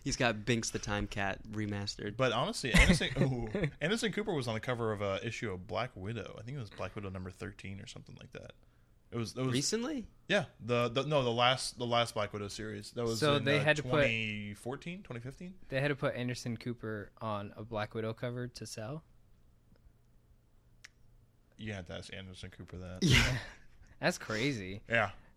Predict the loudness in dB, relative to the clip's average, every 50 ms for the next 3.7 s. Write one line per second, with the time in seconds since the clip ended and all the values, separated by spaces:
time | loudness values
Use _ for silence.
0 | -10 0 4 6 6 8 8 8 8 8 6 6 6 6 8 8 8 8 8 6
1 | 6 6 6 6 6 8 8 6 4 4 2 0 -2 -6 -8 -8 -8 -4 -2 0
2 | 2 2 2 2 4 4 4 2 2 0 -2 -4 -2 -4 -4 -4 -6 -6 -6 -6
3 | -6 -4 -4 -2 0 0 0 0 2 4 4 4 4